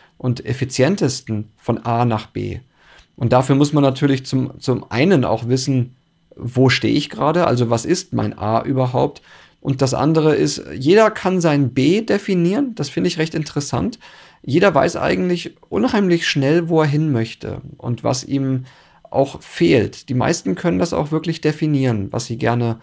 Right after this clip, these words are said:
können wollen würden. Ja, aber gleichzeitig wissen sie eigentlich nicht, wo sie stehen. Und das finde ich wirklich interessant, wenn man das von außen mal betrachtet. Also das ist auch Teil dieser ganzen Evaluierung, ja, die wir in der Akademie auch wirklich machen.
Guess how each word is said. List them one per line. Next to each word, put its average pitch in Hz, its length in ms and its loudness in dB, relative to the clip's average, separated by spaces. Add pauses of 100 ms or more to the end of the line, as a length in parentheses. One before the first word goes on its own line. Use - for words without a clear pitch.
(360)
können 185 440 2
wollen 117 460 2
würden. 127 420 2 (500)
Ja, 123 240 -2
aber 139 220 4
gleichzeitig 160 1040 0 (100)
wissen 175 440 -2
sie 165 100 4
eigentlich 160 300 2
nicht, 165 200 -2
wo 156 80 0
sie 147 140 0
stehen. 120 440 -2 (560)
Und 147 120 4
das 190 140 2
finde 254 160 0
ich 180 80 -4
wirklich 185 240 0
interessant, 170 580 -2
wenn 110 80 0
man 110 120 0
das 123 120 -2
von - 140 -4
außen 135 320 0
mal 127 120 2
betrachtet. - 680 -4
Also 117 180 -6
das 127 180 0
ist 131 120 -6
auch - 180 -2
Teil 131 520 2 (320)
dieser 131 360 -2
ganzen 135 460 0
Evaluierung, 127 840 2
ja, 104 120 -8
die 113 180 -6
wir 113 200 -4
in 120 140 -2
der 113 120 0
Akademie 117 480 -2
auch 117 140 -4
wirklich 123 280 -4
machen. 196 340 0